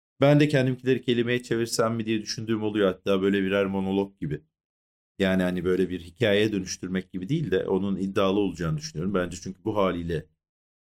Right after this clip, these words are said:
daha değerliler. Ben onu hikaye olarak yazdığımda bir şeyi pohpohlamak gibi oluyor. Ben onu Süleyman kadar iyi beceremiyorum. O yüzden,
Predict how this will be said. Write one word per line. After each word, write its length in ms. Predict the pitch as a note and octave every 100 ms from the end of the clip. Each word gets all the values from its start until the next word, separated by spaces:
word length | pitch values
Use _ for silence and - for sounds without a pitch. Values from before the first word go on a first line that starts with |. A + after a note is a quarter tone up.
| _ G2
daha 220 | G2 G2
değerliler. 680 | G2 F2+ E2 E2+ C#3+ F#3+ _ _ _ _ _
Ben 100 | G#2+ A2
onu 120 | G#2+
hikaye 420 | G#2+ A#2 G#2 G#2+
olarak 340 | G2+ G#2 G#2
yazdığımda 800 | G#2+ G#2 G2 G#2+ G#2 C3 B2+ -
bir 40 | A2
şeyi 280 | - A#2 -
pohpohlamak 680 | G#2+ - F#2+ G2+ G2+ G#2
gibi 160 | - D#2+
oluyor. 280 | D#2+ F2 F2
Ben 40 |
onu 400 | F2+ F#2 F2+ F2 _ _ _ _ _ _ -
Süleyman 420 | G#2 G2+ G2 G2
kadar 200 | G2 G2
iyi 160 | G2+
beceremiyorum. 600 | G2 F#2+ G2 G2 F2 A#2+ C#3
O 80 |
yüzden, 420 | A#2+ A#2 C3+ C3